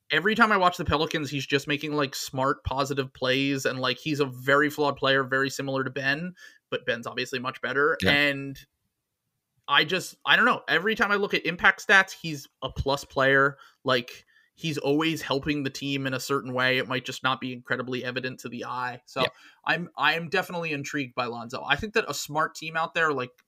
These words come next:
Speaker 1: I think I've been saying, I think Chicago should just buy low on him and put him next to Zach LaVine because he's the exact kind of point guard that they need.
Speaker 2: Yeah, that would be nice, actually.
Speaker 1: Yeah, I know. I
Speaker 2: Yeah.
Speaker 1: wouldn't, I wouldn't be excited to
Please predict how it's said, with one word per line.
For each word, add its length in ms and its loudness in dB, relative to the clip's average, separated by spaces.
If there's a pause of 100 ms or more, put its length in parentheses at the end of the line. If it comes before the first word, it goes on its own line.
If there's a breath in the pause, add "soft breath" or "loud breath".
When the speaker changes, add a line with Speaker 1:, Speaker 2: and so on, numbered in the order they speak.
(420 soft breath)
Speaker 1:
I 60 -4
think 380 -4
I've 280 2
been 160 -4
saying, 220 2
I 80 -2
think 140 -4
Chicago 480 0
should 180 -8
just 180 -6
buy 180 -10
low 300 -2
on 160 -6
him 480 -6
and 260 -6
put 180 -4
him 160 -4
next 240 -6
to 100 -6
Zach 260 -4
LaVine 440 -6
because 280 -8
he's 300 -8
the 300 -4
exact 360 -4
kind 140 -2
of 80 -12
point 180 -10
guard 220 -10
that 140 -12
they 120 -12
need. 300 -14
Speaker 2:
Yeah, 120 2
that 120 4
would 80 0
be 80 -2
nice, 300 -4
actually. 380 -10 (920)
Speaker 1:
Yeah, 260 -16 (100)
I 100 -8
know. 180 -10
I 80 -8
Speaker 2:
Yeah. 40 -4
Speaker 1:
wouldn't, 420 -8
I 80 -8
wouldn't 220 -8
be 80 -8
excited 500 -10 (220)
to 200 -8